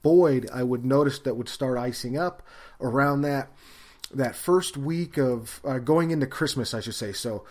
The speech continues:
that twentieth, December twentieth time frame, and then you can usually find good fishable ice in the marina around that New Year's time. I, I, I've been ice fishing there. Uh,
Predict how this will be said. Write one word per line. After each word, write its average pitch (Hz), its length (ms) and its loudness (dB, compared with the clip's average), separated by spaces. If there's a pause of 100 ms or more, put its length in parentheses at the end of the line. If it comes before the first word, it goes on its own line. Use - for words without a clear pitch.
(280)
that 120 380 -2
twentieth, 151 680 -2
December 151 360 0
twentieth 151 500 -2
time 147 280 -2
frame, 139 420 0
and 127 200 -4
then 120 220 -2
you 123 100 -2
can 135 180 -4
usually 156 280 0
find 135 600 -2
good 143 240 2
fishable 135 680 -2
ice 127 300 -2
in 117 80 -4
the 104 80 -6
marina 139 560 -2 (340)
around 120 280 0
that 110 180 -2
New 127 280 4
Year's 107 580 0
time. 98 460 -10
I, 110 100 -6
I, 113 340 -6 (100)
I've 117 240 -6
been 120 380 -2
ice 120 180 -2
fishing 117 320 -6
there. 107 300 -6 (360)
Uh, 104 360 -6